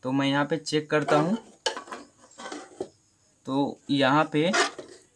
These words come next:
मुझे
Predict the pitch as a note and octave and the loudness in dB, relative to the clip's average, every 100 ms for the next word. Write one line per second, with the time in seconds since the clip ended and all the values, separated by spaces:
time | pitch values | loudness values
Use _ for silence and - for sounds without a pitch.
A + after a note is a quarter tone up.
0 | _ _ _ _ _ _ _ _ _ _ | _ _ _ _ _ _ _ _ _ _
1 | _ _ _ _ - - _ _ _ _ | _ _ _ _ -20 -20 _ _ _ _
2 | - - C#3 C3+ D#3 | -16 -4 0 2 2